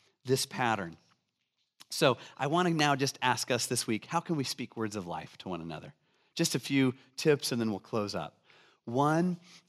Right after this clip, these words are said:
uh, let's get our hearts full, okay? Let's spend some time this week. I don't know what it looks like for you to, to get up early, get that fifteen, twenty, thirty minutes, whatever you can do, and just go, "Lord, here I am. I'm here."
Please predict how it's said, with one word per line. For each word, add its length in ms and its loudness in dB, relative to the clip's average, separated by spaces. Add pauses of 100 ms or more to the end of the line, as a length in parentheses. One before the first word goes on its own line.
(120)
uh, 100 -12
let's 280 -2
get 140 0
our 100 0
hearts 360 -6
full, 360 -8 (1000)
okay? 280 -2 (300)
Let's 180 -2
spend 400 0
some 180 0
time 360 0
this 220 0
week. 340 0 (580)
I 80 0
don't 120 -2
know 80 2
what 120 2
it 60 -2
looks 220 -2
like 140 4
for 120 -4
you 140 2
to, 60 0 (200)
to 80 -12 (120)
get 180 2
up 200 0
early, 360 2 (560)
get 240 4
that 200 2
fifteen, 580 0
twenty, 360 2
thirty 360 2
minutes, 560 0 (380)
whatever 260 4
you 140 2
can 180 0
do, 300 6 (640)
and 100 -4
just 180 -2
go, 120 2
"Lord, 260 2
here 160 0
I 60 4
am. 260 -2 (720)
I'm 160 0
here." 300 -6